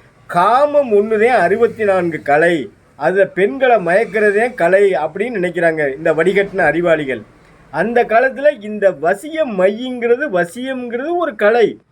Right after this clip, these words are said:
அந்த வசிய கலை அழிஞ்சு போச்சு, இன்னைக்கு யாருக்குமே தெரியாது. ஆனால் சடமுடி போட்டு பார்க்கறதுக்கு பந்தாவா இருப்பாங்க.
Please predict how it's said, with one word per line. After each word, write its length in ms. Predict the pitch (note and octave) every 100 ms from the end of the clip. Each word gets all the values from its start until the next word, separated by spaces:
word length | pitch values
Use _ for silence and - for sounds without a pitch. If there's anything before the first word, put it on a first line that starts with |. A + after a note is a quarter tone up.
| _ _
அந்த 480 | B2+ G3 A#3 A3+
வசிய 560 | F#3+ C#3+ E3+ C4 C#4+ C#4+
கலை 260 | B3 G#3+ C4+
அழிஞ்சு 420 | F#3 G#3 D4 C4+
போச்சு, 260 | A#3 -
இன்னைக்கு 360 | G3 F#3 D#3 C#3
யாருக்குமே 580 | C#3 F#3 A#3 G#3+ A#3+ C#4+
தெரியாது. 500 | G3+ G#3+ G#3 F#3 D3 - _ _
ஆனால் 760 | A#2 D3 D#3 D3+ D3+ D#3+ E3 E3 _ _ -
சடமுடி 560 | D3+ F3+ B3 A3+ G#3+ G3
போட்டு 440 | F3 G3+ G3+ G3 G3+
பார்க்கறதுக்கு 560 | F3 G3+ G3+ G#3+ F#3+ D3
பந்தாவா 680 | D3+ F#3 G3+ G#3 G#3 G3+ F3
இருப்பாங்க. 540 | D#3+ D#3+ D#3 D3 C#3+